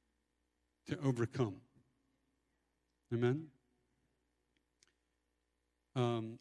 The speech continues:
I want to talk to you today a little bit about prayer. Um, we are, we are just, as of yesterday, on the other side. So to-, today would be day one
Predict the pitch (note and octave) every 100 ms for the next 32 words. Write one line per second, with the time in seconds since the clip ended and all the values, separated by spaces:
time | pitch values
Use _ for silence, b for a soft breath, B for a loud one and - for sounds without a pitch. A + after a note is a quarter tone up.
0 | C#3 C#3 C3+ C#3+ C3 C#3 A#2+ A#2 C3 C3+
1 | C3+ B2 A#2 B2+ A2+ A#2 A2 A2+ A2+ -
2 | - B2+ A2+ A2 - _ _ _ _ _
3 | _ _ _ _ _ _ A#2 A2 G#2+ G#2
4 | G#2 G#2+ _ _ _ _ _ _ _ _
5 | _ _ _ A#2 C#3 C#3+ B2+ A2+ A2+ A2+
6 | A2+ - C3 B2 B2+ A#2 A#2 A#2 _ -
7 | - A#2 A#2 A2 C#3 D#3 B2+ - - -
8 | C3+ B2+ A#2+ C3 B2+ - A2 G#2+ G#2 G#2
9 | _ A#2+ A2 A2 A2+ A#2+ A#2+ A2 G2 F#2+
10 | A2+ C3 - _ _ _ _ - A#2 -
11 | B2 A2 - - C3+ C3 C#3+ C3 A#2 -
12 | A2 F#2+ F#2 _ A2+ A2 B2+ B2+ C3 B2
13 | G#2+